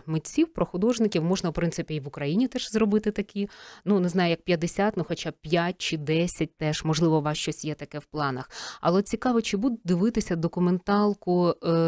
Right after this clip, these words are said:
в кінотеатрах про художника, саме про Малевича.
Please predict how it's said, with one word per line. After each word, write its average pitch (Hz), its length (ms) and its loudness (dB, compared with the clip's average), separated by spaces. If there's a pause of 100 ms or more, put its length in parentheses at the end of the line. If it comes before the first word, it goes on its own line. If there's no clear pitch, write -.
(220)
в - 100 -14
кінотеатрах 175 880 0
про 165 180 -2
художника, 180 920 0
саме 156 320 -2
про 160 200 -2
Малевича. 175 640 0